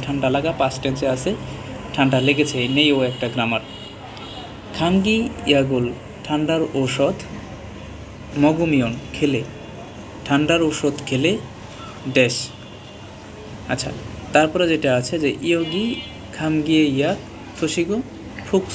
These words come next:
সুইসেও।" এই ফুক শব্দের অর্থ হচ্ছে ভালোভাবে, ফুক, সুইসেও মানে বিশ্রাম নিন।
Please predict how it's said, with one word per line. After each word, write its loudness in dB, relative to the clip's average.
সুইসেও।" 2
এই 2
ফুক -2
শব্দের 0
অর্থ -2
হচ্ছে 0
ভালোভাবে, 2
ফুক, 4
সুইসেও 2
মানে 4
বিশ্রাম 2
নিন। -2